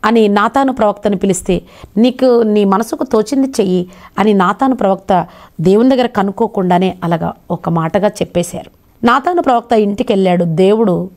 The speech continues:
నాతాను ప్రవక్త ఇంటికి వచ్చాడు, కలలో మాట్లాడాడు. నువ్వు వెళ్ళి నా దాసుడైన దావీదుకు చెప్పు, నేను అరణ్యంలో ఇన్ని సంవత్సరాలు కూడా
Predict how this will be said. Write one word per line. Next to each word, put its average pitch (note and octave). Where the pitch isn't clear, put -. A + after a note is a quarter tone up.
నాతాను A3
ప్రవక్త F#3
ఇంటికి D#3+
వచ్చాడు, -
కలలో F#3+
మాట్లాడాడు. E3
నువ్వు F#3+
వెళ్ళి F#3
నా F#3
దాసుడైన F#3
దావీదుకు E3+
చెప్పు, -
నేను A3
అరణ్యంలో A#3
ఇన్ని G3+
సంవత్సరాలు G3+
కూడా F3